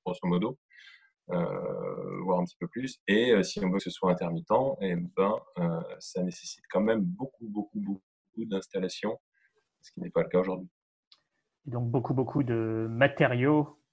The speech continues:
Speaker 2: à extraire, euh, des mines,
Speaker 1: Oui.
Speaker 2: euh, pour, euh, fournir, euh, ces équipements, euh, de production d'énergie.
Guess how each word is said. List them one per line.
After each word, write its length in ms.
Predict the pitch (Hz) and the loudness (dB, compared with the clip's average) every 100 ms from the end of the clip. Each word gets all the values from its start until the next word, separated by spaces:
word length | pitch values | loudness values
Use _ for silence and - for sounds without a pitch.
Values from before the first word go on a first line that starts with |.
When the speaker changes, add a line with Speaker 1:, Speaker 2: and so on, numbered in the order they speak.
| _ | _
Speaker 2:
à 280 | - 113 110 | 2 4 4
extraire, 640 | 110 - - 127 135 127 110 | 2 -4 -4 2 4 4 2
euh, 580 | 107 104 104 104 104 107 | 0 -2 -2 -2 -2 -4
des 180 | 104 107 | -4 -2
mines, 400 | 113 147 131 107 - _ _ - | 2 2 2 -2 -8 _ _ -16
Speaker 1:
Oui. 160 | - - | -12 -4
Speaker 2:
euh, 300 | 113 107 107 101 - | -2 -2 -4 -6 0
pour, 360 | 117 107 104 | 2 2 2
euh, 100 | 101 | -2
fournir, 680 | 98 - 123 107 120 127 104 | -4 -2 -2 0 2 2 2
euh, 160 | 101 101 | -2 -6
ces 240 | - 107 | -6 -6
équipements, 800 | 107 - 113 120 117 113 107 101 | -6 -6 -10 -2 0 2 0 -2
euh, 120 | 98 104 107 - | -6 -8 -14 -16
de 100 | 127 | -18
production 440 | - 110 110 - 113 | -12 -6 -6 -4 -2
d'énergie. 560 | 110 107 104 113 147 | -2 -2 -4 -4 -6